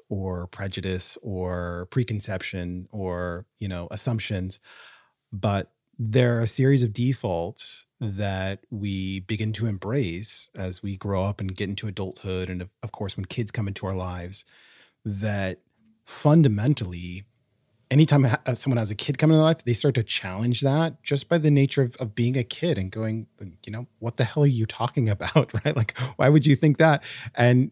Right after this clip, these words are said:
and I think there's two options for a grown-up. They can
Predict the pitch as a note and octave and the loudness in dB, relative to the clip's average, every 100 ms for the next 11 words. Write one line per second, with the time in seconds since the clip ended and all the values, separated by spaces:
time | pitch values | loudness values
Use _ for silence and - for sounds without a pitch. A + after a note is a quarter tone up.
0 | - B2+ B2 C3+ - B2 G#2+ C3 A#2 - | 0 2 4 2 -2 -2 0 -2 -4 -10
1 | _ - A2+ A#2+ A2+ - D#3 C3 B2 - | _ -10 -4 0 0 4 6 6 4 2
2 | A#2+ G#2+ - A2 G2+ G#2 G2 G2 - A2 | 2 0 -2 -4 -4 -4 -6 -8 -6 -6
3 | - | -4